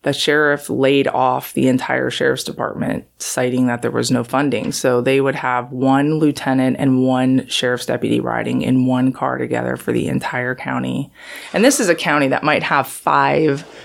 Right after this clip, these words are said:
critical nine one one calls happen in the summer at one time. So it was pretty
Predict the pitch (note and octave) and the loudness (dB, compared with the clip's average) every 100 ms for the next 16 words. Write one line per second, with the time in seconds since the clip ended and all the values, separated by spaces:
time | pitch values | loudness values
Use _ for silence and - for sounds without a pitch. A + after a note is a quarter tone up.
0 | - - - - E3+ D#3+ D#3 C3+ C3+ C3+ | -20 -20 -14 -2 2 2 2 0 2 2
1 | C3 B2+ B2+ B2+ B2+ - B2 B2+ - C3 | 2 0 -2 -2 -4 -2 -4 -4 -2 -4
2 | C3 C3 B2 A#2+ C3 C3 B2 A#2+ C3+ - | -2 -2 -2 -2 -2 0 -2 -2 -4 -4
3 | C3+ B2+ C#3 - - - C#3+ - _ - | -4 -4 -6 -8 -8 -8 -10 -12 _ -2
4 | - B3+ B4+ G4+ C#4 - - D#3+ D3+ D#3 | 2 4 4 4 2 -2 -2 2 4 4
5 | D3 C#3+ C#3 - | 4 4 2 -4